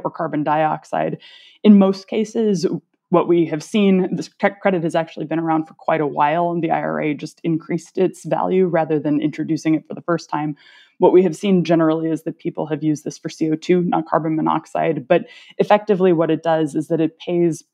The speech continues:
project proponents a specific amount of money depending on how exactly they're managing their C O or C O two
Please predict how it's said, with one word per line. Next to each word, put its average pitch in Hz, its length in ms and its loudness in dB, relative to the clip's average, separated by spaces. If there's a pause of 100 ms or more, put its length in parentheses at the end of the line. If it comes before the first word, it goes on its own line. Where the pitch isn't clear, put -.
project 185 480 0
proponents 180 640 -4
a 156 320 2 (600)
specific 214 480 2
amount 185 240 0
of 170 100 -6
money 170 320 2
depending 175 560 -2
on 156 260 -2
how 175 300 0
exactly 160 800 -2
they're 156 180 -2
managing 160 680 0
their 151 400 -4
C 175 180 0
O 175 140 4
or 160 240 -4
C 160 240 -6
O 156 100 -2
two 165 480 2